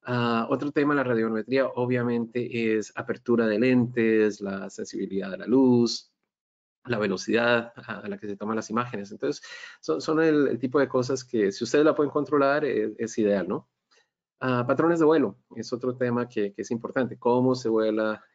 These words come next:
eh, el sitio? Hay, hay programas que, que se consiguen ahí gratis que, que son suficientes, pero es bueno tener alguna idea.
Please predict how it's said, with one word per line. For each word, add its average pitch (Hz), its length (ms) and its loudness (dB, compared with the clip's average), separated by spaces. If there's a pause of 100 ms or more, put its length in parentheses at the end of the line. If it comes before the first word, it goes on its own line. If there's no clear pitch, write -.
(120)
eh, 101 220 -4
el 101 100 -10
sitio? 127 340 -4
Hay, 113 400 2
hay 170 180 4
programas 123 680 2
que, 107 180 -4
que 107 120 -14
se 113 80 -16
consiguen 120 280 -2
ahí 110 160 4
gratis 113 460 2
que, 98 220 -8
que 104 260 -8
son 107 240 -8
suficientes, 110 600 -4
pero 202 140 4
es 185 100 4
bueno 170 200 0
tener 117 160 0
alguna 117 240 2
idea. 104 240 0